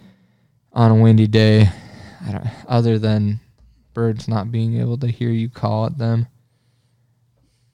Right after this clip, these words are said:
the only thing I can say is if you can hear a bird gobbling somewhere, just try and get as close as you can.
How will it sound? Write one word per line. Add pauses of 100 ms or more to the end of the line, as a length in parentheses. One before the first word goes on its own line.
the
only
thing
I
can
say
is
if
you
can
hear
a
bird
gobbling
somewhere,
just
try
and
get
as
close
as
you
can.